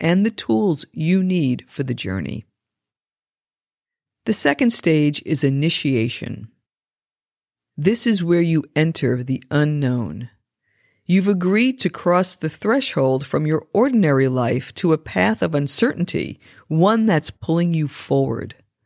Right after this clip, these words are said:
Along the way, you'll be challenged. You may be tested, confronted, or deterred. But there will also be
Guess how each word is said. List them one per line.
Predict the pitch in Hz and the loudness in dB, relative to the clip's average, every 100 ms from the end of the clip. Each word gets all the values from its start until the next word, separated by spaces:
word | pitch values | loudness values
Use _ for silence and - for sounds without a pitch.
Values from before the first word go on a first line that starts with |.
| _ _ - - - | _ _ -20 -10 0
Along | 165 208 233 | 2 4 4
the | 220 | 4
way, | 196 185 202 226 - | 4 4 4 2 -2
you'll | 160 165 196 | 0 2 4
be | 208 202 | 2 -2
challenged. | - 202 208 147 - - - - _ _ _ - | -2 -2 0 -2 -4 -8 -12 -16 _ _ _ 0
You | 170 | 4
may | 175 160 | 4 4
be | 143 | 0
tested, | 139 - 254 - - - - - _ - | -4 -4 -2 -2 -4 -6 -6 -18 _ -4
confronted, | 185 165 - 196 208 208 113 95 - | -2 -2 -2 0 0 0 -2 -2 -4
or | 147 139 | 0 0
deterred. | 135 135 - - 220 208 123 73 160 _ _ _ - - - | 0 -4 -8 -8 0 2 2 -2 -8 _ _ _ -20 -20 -4
But | 175 | 0
there | 190 196 | 2 4
will | 190 - | 2 2
also | 190 208 - 214 | 2 2 2 2
be | 180 170 | 2 -2